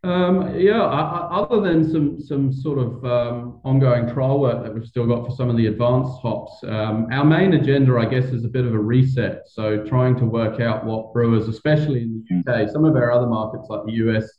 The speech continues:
uh, are a lot more buoyant. Uh, y-, you know, you can say that they, they just have the ability state by state to be open, and Australia is pretty much an open, open playing field. So, so I think for, in terms of our long-term, um,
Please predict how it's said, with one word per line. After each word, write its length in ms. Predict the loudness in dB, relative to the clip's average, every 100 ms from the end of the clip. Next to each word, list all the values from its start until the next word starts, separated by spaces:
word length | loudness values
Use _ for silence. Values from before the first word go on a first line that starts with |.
| _ _ _ _ _ -2
uh, 20 |
are 540 | 0 -2 -2 -2 0
a 20 |
lot 160 | 0 2
more 200 | 0 0
buoyant. 400 | 0 2 2 -2
Uh, 80 | -6
y-, 140 | -8 -8
you 160 | -6
know, 100 | -4
you 160 | -2 -2
can 140 | -4
say 260 | -4 -2 -2
that 200 | -2 -2
they, 160 | -4
they 200 | -2 -4
just 220 | -2 -2 -2
have 240 | -2 0
the 80 | 0
ability 440 | 0 -2 -2 -4
state 280 | -6 -6 -4
by 140 | -4
state 320 | -6 -6 -6 -6
to 80 |
be 120 | -2 0
open, 320 | 0 0 0
and 80 | -2
Australia 560 | -4 -4 0 2 0
is 120 | -2
pretty 180 | -6 -4
much 260 | -4 -6 -8
an 80 | -6
open, 440 | -4 -4 -6 -6 -12 _ _ -4
open 280 | -2 0 0
playing 380 | 0 2 0 0
field. 260 | -2 -2
So, 460 | -4 -2 0 0 -4
so 280 | -2 0 0
I 380 | 0 -4 -6 -4
think 400 | -2 -2 -6 -10
for, 140 | -8 -4
in 160 | 0
terms 300 | 2 4 4
of 100 | 4
our 480 | 0 -2 -2 -4 -12 -20 _
long-term, 760 | 2 2 4 2 2 0 -2 -4
um, 580 | -4 -2 -2 -4 -4